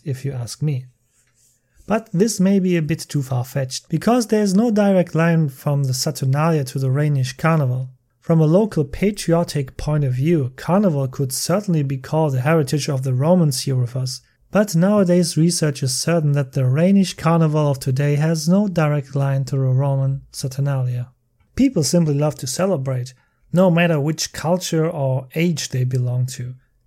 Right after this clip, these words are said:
It is a coincidence that similarities appear in the way the festivities have been celebrated over the centuries. I think it's a pity that it's always said that the Germans do not have fun or any humor.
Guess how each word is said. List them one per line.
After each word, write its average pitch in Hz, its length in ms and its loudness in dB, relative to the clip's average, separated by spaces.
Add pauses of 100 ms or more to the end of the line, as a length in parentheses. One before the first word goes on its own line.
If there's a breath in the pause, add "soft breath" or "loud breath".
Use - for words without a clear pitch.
(120)
It 170 100 0
is 226 140 4
a 220 60 2
coincidence 147 840 2
that 123 180 -6
similarities 160 840 2
appear 151 380 0
in 143 100 0
the 135 100 0
way 156 280 2
the 135 120 0
festivities 151 680 -2
have 147 200 -2
been 135 140 -2
celebrated 139 640 0
over 135 220 -2
the 127 100 -2
centuries. 135 720 -6 (840)
I 233 160 2
think 190 340 4
it's 156 180 0
a 139 60 2
pity 131 420 -4
that 131 160 0
it's 143 180 -2 (140)
always 156 420 4
said 147 280 -2
that 131 240 -4
the 120 140 -4
Germans 139 600 2
do 143 140 0
not 135 160 0
have 131 220 -2
fun 151 280 -2
or 131 180 2
any 139 200 0
humor. 131 480 2